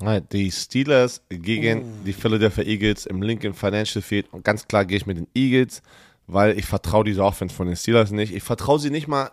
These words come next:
Speaker 1: nicht mal ein bisschen, dass ich überhaupt einen Hauch von, und es wird wahrscheinlich auch, kann auch wieder passieren, es ist, es ist die N F L, aber sie haben kontinuierlich nichts gezeigt in dieser Offense und es muss jetzt irgendwann mal der Punkt kommen,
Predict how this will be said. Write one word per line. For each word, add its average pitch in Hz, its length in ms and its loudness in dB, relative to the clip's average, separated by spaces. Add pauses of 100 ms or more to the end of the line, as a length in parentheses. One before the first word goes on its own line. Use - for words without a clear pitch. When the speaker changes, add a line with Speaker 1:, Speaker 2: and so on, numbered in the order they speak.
(120)
Speaker 1:
nicht 131 160 -6
mal 143 100 0
ein 127 240 -2
bisschen, 156 340 2
dass 120 140 0
ich 127 140 -6
überhaupt 120 280 0
einen 110 160 -8
Hauch 139 200 4
von, 127 340 0 (220)
und 147 120 4
es 127 140 0
wird 185 180 2
wahrscheinlich 127 320 4
auch, 117 140 2
kann 127 160 -2
auch 120 100 0
wieder 107 120 0
passieren, 170 500 -4 (400)
es 85 100 -8
ist, 92 260 -10
es 98 120 -4
ist 110 180 -6
die 104 100 -2
N 98 140 -2
F 92 160 -8
L, 120 240 0 (160)
aber 135 240 6
sie 104 140 2
haben 110 360 2 (600)
kontinuierlich 135 880 0
nichts 110 420 2
gezeigt 120 420 2
in 113 60 -2
dieser 98 200 0
Offense 98 420 0
und 107 260 -2
es - 200 4
muss 147 240 6
jetzt - 160 2
irgendwann 123 280 0
mal 117 120 0
der 110 100 0
Punkt 104 320 -8
kommen, 120 260 2